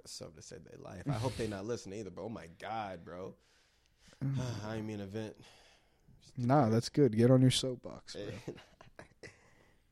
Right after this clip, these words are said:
Speaker 2: But I wanna end on a talk about decriminalization for a little bit. Uh, we've talked a lot about legalization, and firstly, like,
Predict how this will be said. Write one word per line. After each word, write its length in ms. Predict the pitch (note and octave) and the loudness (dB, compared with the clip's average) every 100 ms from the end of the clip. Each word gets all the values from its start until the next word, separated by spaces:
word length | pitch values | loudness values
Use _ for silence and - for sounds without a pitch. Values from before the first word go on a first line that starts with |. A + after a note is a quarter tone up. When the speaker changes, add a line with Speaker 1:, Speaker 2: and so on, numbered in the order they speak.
| _ _ _ _ _ _ _ | _ _ _ _ _ _ _
Speaker 2:
But 220 | C3+ C3 - | 2 2 2
I 120 | B2+ D3 | 4 4
wanna 220 | F#3 F3+ | 6 4
end 380 | B2 B2+ C3+ C3+ | 4 4 4 2
on 480 | A#2+ A#2 A#2 A#2 - - - | 0 2 2 0 -4 -10 -8
a 140 | A2 A2 | -8 -6
talk 300 | - A#2+ A2+ | -4 -2 -2
about 280 | A#2 A2 G#2 | -2 -4 -2
decriminalization 1080 | A#2 A2+ - A2+ A2 G#2 G2+ G2+ G2+ A2 G#2+ | -2 -2 -2 -2 0 -2 -2 -4 -4 -4 -4
for 120 | - | -4
a 40 | |
little 160 | A2+ A2+ | -4 -2
bit. 280 | A#2 A2+ - G2 | 4 4 2 0
Uh, 120 | G#2+ | 2
we've 180 | G#2+ G#2+ | 2 2
talked 240 | A#2+ A2+ | 4 4
a 40 | A2+ | 6
lot 120 | G#2 | 6
about 240 | G2+ G2+ | 6 4
legalization, 840 | G2+ G#2 G#2 G#2 G#2 G2+ - A2 G#2 - - - | 6 4 6 4 4 2 2 0 -2 -8 -20 0
and 320 | A2+ A2 G#2+ - | 4 4 2 -6
firstly, 460 | B2+ A#2 A#2 - A2 | -4 -2 -2 -2 -2
like, 360 | A2 G2+ - | -2 -2 -4